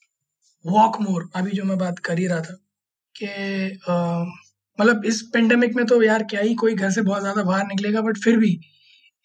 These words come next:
it's very true कि एक जगह बैठे बैठे तो यार फैट इकट्ठा हो गई और वो जो है हर जगह इकट्ठा होगा। So it's very much necessary कि आप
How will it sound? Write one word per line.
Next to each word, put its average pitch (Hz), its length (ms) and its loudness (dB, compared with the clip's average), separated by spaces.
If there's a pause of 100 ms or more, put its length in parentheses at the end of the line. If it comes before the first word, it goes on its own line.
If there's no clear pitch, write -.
(120)
it's - 500 -8 (100)
very 247 260 4
true 254 240 -2 (520)
कि 226 100 0 (340)
एक 220 80 2
जगह 240 200 4
बैठे 208 320 0
बैठे 226 260 2
तो 233 160 0
यार 220 240 2
फैट 208 300 -4
इकट्ठा 208 320 -2
हो 190 180 0
गई 160 260 -6 (480)
और 185 260 -2
वो 185 280 -4
जो 180 120 -2
है 190 400 0
हर 208 160 2
जगह 196 220 0
इकट्ठा 180 380 -4
होगा। 156 360 -8 (720)
So 226 80 0 (420)
it's - 180 -4 (800)
very 233 220 4
much 302 160 -2
necessary 233 540 0
कि 247 60 0
आप 220 320 0